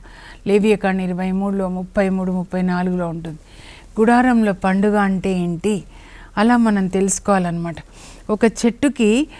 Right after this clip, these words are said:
వేరు ఉంటుంది, కాండం ఉంటుంది, కొమ్మలు ఉంటాయి. అలాగే పాత నిబంధన అనేది ఒక వేరు లాంటిదన్నమాట. కనుక నూతన నిబంధనలో ఏది చదివినా దానికి పాత నిబంధనలో లింక్ ఉంటుందండి.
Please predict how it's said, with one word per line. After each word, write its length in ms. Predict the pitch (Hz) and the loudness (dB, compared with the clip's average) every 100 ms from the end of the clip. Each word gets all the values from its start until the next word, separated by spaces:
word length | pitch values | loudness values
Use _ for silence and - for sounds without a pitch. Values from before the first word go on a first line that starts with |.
| - - 196 | -20 -10 2
వేరు 380 | 214 247 285 | 6 8 6
ఉంటుంది, 540 | 247 220 208 196 202 240 | 4 2 0 0 2 0
కాండం 500 | 240 196 202 233 220 | 0 2 4 4 2
ఉంటుంది, 380 | 202 196 202 214 | 0 0 0 -2
కొమ్మలు 440 | 208 190 214 208 | 0 2 2 2
ఉంటాయి. 280 | 180 170 165 - - - - - | 0 -4 -10 -18 -20 -20 -18 -4
అలాగే 360 | 214 254 277 247 | 2 4 4 2
పాత 520 | - - 208 233 247 | 0 -2 0 0 2
నిబంధన 600 | 254 226 196 208 208 208 | 2 2 2 0 2 0
అనేది 520 | 190 185 185 185 277 415 - - - - | 0 -2 -2 0 -2 -2 -18 -20 -14 -8
ఒక 200 | 185 208 | -2 0
వేరు 440 | 190 208 233 254 | 4 6 8 8
లాంటిదన్నమాట. 800 | 247 202 190 190 180 170 165 156 - - - - - - - | 6 4 2 -2 -2 -4 -6 -8 -12 -20 -20 -20 -20 -10 0
కనుక 260 | 220 233 | 2 4
నూతన 420 | 233 208 247 247 262 | 2 4 2 4 4
నిబంధనలో 640 | 247 214 214 214 214 202 | 4 4 0 0 0 -2
ఏది 340 | 185 208 233 | 0 2 2
చదివినా 560 | 247 233 185 196 196 262 - - - - - 190 | 0 0 0 0 -2 -4 -8 -20 -20 -20 -8 2
దానికి 400 | 208 220 220 277 | 4 4 2 -2
పాత 440 | - 202 214 233 | 0 0 2 2
నిబంధనలో 760 | 233 220 190 196 196 196 208 247 | 2 2 0 0 -2 0 0 2
లింక్ 440 | 208 214 269 254 | 2 4 4 4
ఉంటుందండి. 600 | 220 180 180 170 160 147 | 0 0 -4 -6 -8 -10